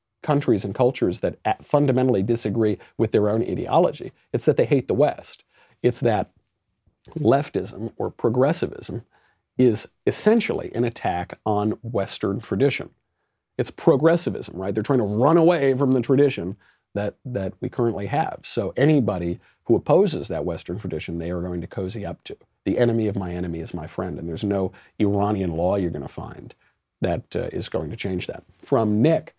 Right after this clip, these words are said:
"Dear austere religious podcaster, A K A the Michael Knowles, who would win in a fight between you,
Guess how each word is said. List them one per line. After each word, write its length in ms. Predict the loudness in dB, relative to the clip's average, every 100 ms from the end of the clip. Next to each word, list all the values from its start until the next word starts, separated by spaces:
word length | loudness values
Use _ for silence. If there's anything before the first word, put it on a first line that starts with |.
| _ _ _ _ _ _ _ _
"Dear 320 | 4 6 6 6
austere 460 | 2 0 2 4
religious 460 | 6 4 4 2 0
podcaster, 720 | 0 0 2 0 0 -10 -8
A 120 | -4 0
K 200 | 2 2
A 220 | 2 0
the 260 | 0 2
Michael 340 | 2 0 0 0
Knowles, 440 | 0 -2 -6 -2
who 100 | 2
would 160 | 4 6
win 240 | 6 4 2
in 100 | 0
a 40 |
fight 400 | -2 -4 -4 -8 _ -12
between 420 | -2 0 2 4
you, 360 | 4 4 0